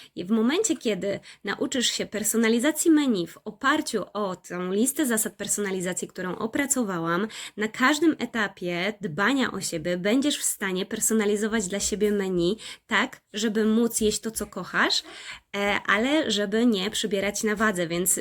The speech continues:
wierzcie mi, jest to niezbędna naprawdę wiedza do tego, żeby móc dbać o siebie zawsze, a nie być całe życie na diecie. To jest też często rzecz, której, e,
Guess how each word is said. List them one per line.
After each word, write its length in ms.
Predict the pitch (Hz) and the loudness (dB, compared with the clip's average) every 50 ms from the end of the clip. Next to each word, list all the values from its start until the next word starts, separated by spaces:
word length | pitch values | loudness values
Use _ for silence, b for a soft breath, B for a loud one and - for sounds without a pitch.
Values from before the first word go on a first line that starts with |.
| - | -2
wierzcie 380 | 185 180 220 220 - - - 214 | 0 2 4 4 4 2 2 2
mi, 240 | 220 233 285 320 294 | 2 4 4 4 4
jest 180 | 254 247 - | 4 0 -2
to 80 | - 208 | -2 0
niezbędna 640 | 220 220 220 240 247 214 214 208 254 285 294 285 277 | 4 4 4 4 4 2 2 0 2 4 4 4 4
naprawdę 500 | 262 247 233 - 240 247 220 208 240 247 | 2 0 0 0 -2 -2 0 2 0 2
wiedza 360 | 196 220 196 185 175 202 208 | 2 0 0 0 -2 -2 -2
do 120 | 202 202 202 | -2 -4 -4
tego, 340 | 202 226 196 185 202 220 | -2 -4 -2 -2 -2 0
żeby 260 | 220 240 214 190 214 220 | 0 0 0 2 2 4
móc 320 | 226 233 269 269 233 214 | 6 6 6 4 4 0
dbać 540 | 214 185 226 214 175 247 269 262 233 - - - | 0 0 0 0 2 2 2 2 2 0 -4 -8
o 60 | 190 | -8
siebie 340 | - - 220 202 180 202 170 | -4 -4 -2 -2 0 -2 0
zawsze, 500 | 180 269 285 277 - - - 175 196 247 B B B B - | 2 2 2 2 0 -2 -2 -2 -2 -2 B B B B -4
a 60 | - | 2
nie 200 | 208 247 285 302 | 4 6 6 6
być 180 | 240 220 220 - | 4 2 -2 -4
całe 240 | - 208 190 190 208 | -4 -4 -2 -2 -2
życie 240 | 202 214 220 - 233 | -2 -2 0 0 2
na 100 | 220 214 | 2 2
diecie. 460 | 208 220 185 170 160 - 180 - - - _ _ _ _ _ _ _ _ _ | 2 2 2 2 0 -2 -4 -6 -8 -10 _ _ _ _ _ _ _ _ _
To 60 | - | 0
jest 140 | 277 226 - | 2 2 0
też 220 | - 202 - - - | 0 -2 -4 -2 -2
często 420 | 226 202 202 196 196 - 190 190 | -2 -2 -2 -2 -4 -6 -8 -6
rzecz, 380 | 180 190 185 185 220 220 - - | -4 -2 -2 -2 -2 -2 -4 -8
której, 600 | - - - 226 214 196 202 202 196 196 196 | -8 -8 -4 -2 -2 0 2 2 2 2 2
e, 60 | 190 | 0